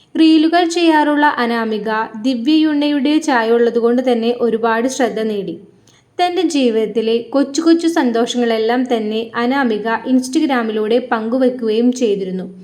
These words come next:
ഒടുവിൽ തങ്ങളുടെ ജീവിതത്തിലേക്ക്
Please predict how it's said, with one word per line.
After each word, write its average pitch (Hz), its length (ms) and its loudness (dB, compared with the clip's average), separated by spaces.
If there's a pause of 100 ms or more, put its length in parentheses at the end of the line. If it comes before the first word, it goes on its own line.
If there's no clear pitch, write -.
(420)
ഒടുവിൽ 277 520 0
തങ്ങളുടെ 311 500 2
ജീവിതത്തിലേക്ക് 240 760 0